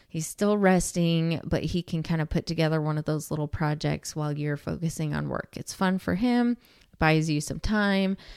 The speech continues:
It's definitely been awesome for us. So things like that, where they're excited to work on those things,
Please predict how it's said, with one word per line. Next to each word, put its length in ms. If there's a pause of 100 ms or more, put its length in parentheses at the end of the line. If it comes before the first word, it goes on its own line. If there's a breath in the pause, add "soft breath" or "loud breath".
(200 loud breath)
It's 120
definitely 540
been 200
awesome 400
for 240 (140)
us. 360 (180)
So 460 (680 soft breath)
things 220
like 200
that, 380
where 180
they're 180
excited 500
to 100
work 320
on 140
those 220
things, 480